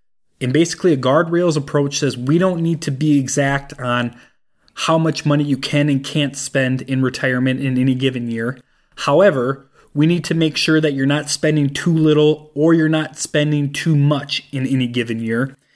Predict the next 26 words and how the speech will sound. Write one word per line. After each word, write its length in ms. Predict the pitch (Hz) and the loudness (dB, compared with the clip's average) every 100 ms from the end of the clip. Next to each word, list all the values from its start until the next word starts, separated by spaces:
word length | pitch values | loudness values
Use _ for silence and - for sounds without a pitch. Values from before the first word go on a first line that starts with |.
| _ - | _ -2
And 140 | 135 | 2
there's 220 | 147 143 | 2 2
some 380 | 160 143 131 135 - _ _ _ | 0 2 0 -4 -16 _ _ _
variability 800 | 139 156 170 151 147 156 143 139 | 0 4 4 4 4 4 4 2
between 500 | 135 - 147 143 139 | 0 -4 0 2 2
those 280 | 131 127 - | 0 -2 -6
two 320 | - 143 135 | -2 0 2
different 360 | 131 127 135 160 | 0 -4 -4 0
guardrails, 520 | 180 135 113 117 131 | 0 0 -2 -2 -2
and 100 | 131 | -2
that's 160 | 131 | -2
exactly 420 | 127 123 135 135 131 | -4 -2 -2 0 0
why 160 | 131 | 0
they 120 | 131 | -2
call 220 | - 180 180 | -2 -2 0
it 100 | 120 | -2
guardrails, 540 | 120 117 123 131 127 | -2 -2 0 0 -2
because 220 | - 131 | -4 -2
they 100 | 131 | 0
want 180 | 131 139 | 2 2
to 40 | |
make 160 | 143 135 | 2 0
sure 220 | - 143 | 0 0
that 120 | 139 | 0
you 120 | 131 135 | 0 0
don't 320 | 131 135 | 0 -2